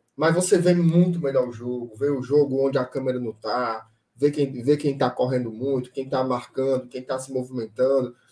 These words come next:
É, mas o torcedor, ele foi mudando, né? Primeiro jogo, virou um intervalo, lá tinha vaia. No segundo jogo, quarenta do segundo tempo, a gente perdendo por três a zero, a torcida puxou o hino.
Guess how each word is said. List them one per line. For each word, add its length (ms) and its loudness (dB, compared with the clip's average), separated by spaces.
É, 600 4
mas 300 6
o 40 -4
torcedor, 440 2
ele 80 -6
foi 320 6
mudando, 460 -4
né? 180 -8
Primeiro 360 2
jogo, 520 0
virou 400 6
um 60 4
intervalo, 460 2
lá 100 0
tinha 180 0
vaia. 420 -2
No 120 0
segundo 440 0
jogo, 500 2
quarenta 400 6
do 120 -6
segundo 440 -2
tempo, 200 0
a 60 0
gente 160 -4
perdendo 340 0
por 160 -8
três 260 0
a 100 4
zero, 380 2
a 100 -4
torcida 300 -6
puxou 360 0
o 40 0
hino. 300 -2